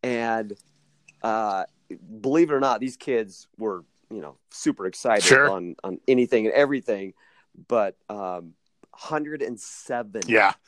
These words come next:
Speaker 1: in there.
Speaker 2: That's, that's kinda what it felt like in Taiwan. And, and we, we were, like, a block from the,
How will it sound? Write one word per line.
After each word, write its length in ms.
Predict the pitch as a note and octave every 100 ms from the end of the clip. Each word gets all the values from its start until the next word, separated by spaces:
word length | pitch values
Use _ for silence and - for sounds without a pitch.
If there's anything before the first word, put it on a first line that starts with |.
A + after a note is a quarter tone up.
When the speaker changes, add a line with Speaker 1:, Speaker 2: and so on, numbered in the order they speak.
| - G#2
Speaker 1:
in 180 | G2
there. 160 | E2+ C#2+
Speaker 2:
That's, 320 | A2+ C3+ -
that's 320 | - C3+ - -
kinda 220 | C#3+ B2+
what 140 | A2+
it 100 | G#2+
felt 220 | - B2 A#2
like 180 | G#2+ A2+
in 100 | G#2
Taiwan. 540 | A2 G2 G#2+ A2 G2+ _ -
And, 200 | A#2 A2+ -
and 240 | A#2+ A2+
we, 380 | A#2 C3 C#3 C3+ - _ _ _ - _ -
we 100 | C3+
were, 80 | D3
like, 220 | B2+ -
a 60 |
block 420 | - G#2+ A2+ A2+ -
from 260 | - A2 G#2+
the, 260 | G2+ G2